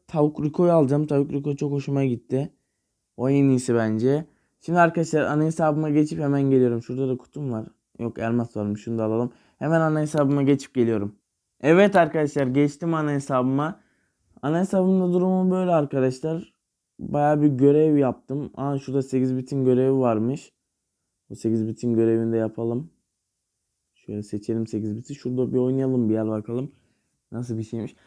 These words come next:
Arkadaşlar, siz kulüp liginde nasıl ilerliyorsunuz? Kulübünüz iyi mi gidiyor? Veya eğer iyi değilse bizim kulüp şu anlık iyi gidiyor. Bizim kulübe gelebilirsiniz. Bu yanımızdakini alabilir miyim?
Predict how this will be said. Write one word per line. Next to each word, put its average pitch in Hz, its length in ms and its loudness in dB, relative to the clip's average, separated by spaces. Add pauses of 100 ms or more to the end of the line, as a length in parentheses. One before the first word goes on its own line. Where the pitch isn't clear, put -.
(120)
Arkadaşlar, 165 460 -2
siz 151 220 -4
kulüp 156 340 -2
liginde 160 380 0
nasıl 160 260 -2
ilerliyorsunuz? 131 760 0
Kulübünüz 127 560 0
iyi 135 140 2
mi 135 380 -4
gidiyor? 113 460 0
Veya 127 380 0 (360)
eğer 123 180 2
iyi 143 180 6
değilse 156 300 2
bizim 143 200 -2
kulüp 147 220 -4
şu 147 140 -8
anlık 151 240 -6
iyi 170 160 -4
gidiyor. 127 340 2 (920)
Bizim 127 200 -2
kulübe 135 320 2
gelebilirsiniz. 135 880 0
Bu 113 60 -2
yanımızdakini 113 680 -4
alabilir 113 380 -4
miyim? 113 400 -8